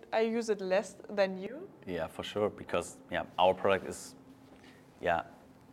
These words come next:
Speaker 2: is usable by every company. So, and we are a company, so we can use it, um, yeah. And there are products out there, yeah, which, uh, are developed by a, a startup w-, which they cannot use them,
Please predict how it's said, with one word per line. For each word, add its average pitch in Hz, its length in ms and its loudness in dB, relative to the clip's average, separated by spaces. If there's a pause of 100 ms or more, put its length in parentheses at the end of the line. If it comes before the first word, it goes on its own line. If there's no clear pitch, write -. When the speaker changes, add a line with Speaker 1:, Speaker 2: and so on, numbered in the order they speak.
(200)
Speaker 2:
is 82 180 -6
usable 95 540 2
by 82 460 0
every 87 540 -2
company. 92 440 -4 (720)
So, 80 440 -4
and 82 140 -6
we 87 120 0
are 85 100 2
a 82 60 -2
company, 101 360 -2
so 95 180 -2
we 87 120 -2
can 92 180 -4
use 92 220 0
it, 82 100 -8 (200)
um, 80 320 -6 (140)
yeah. 82 180 -4 (920)
And 82 220 -2
there 80 100 4
are 78 60 2
products 82 400 -2
out - 160 -6
there, - 300 -4 (340)
yeah, - 80 -16 (160)
which, - 480 -16
uh, 85 320 -10 (400)
are 82 160 4
developed 82 460 -6
by 76 160 0
a, 82 160 -10 (340)
a - 40 -14
startup 78 460 -6
w-, - 300 -16 (280)
which - 200 -12
they 80 140 -2
cannot 80 320 -8
use 85 220 -10
them, - 240 -12